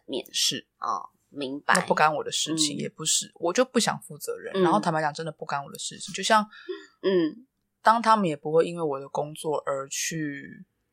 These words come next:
Speaker 2: 不跟我产生连结，对，我在开车，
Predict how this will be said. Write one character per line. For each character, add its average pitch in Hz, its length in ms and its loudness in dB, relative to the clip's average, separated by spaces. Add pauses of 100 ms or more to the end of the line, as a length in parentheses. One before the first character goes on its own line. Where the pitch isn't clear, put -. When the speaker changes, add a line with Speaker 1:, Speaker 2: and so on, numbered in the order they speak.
(1080)
Speaker 2:
不 277 120 6
跟 185 220 6
我 147 200 2
产 - 260 -8
生 139 540 -8 (320)
连 143 280 -2
结， - 300 0 (140)
对， - 100 -4
我 156 60 -10
在 143 100 -6
开 127 160 -4
车， - 320 -6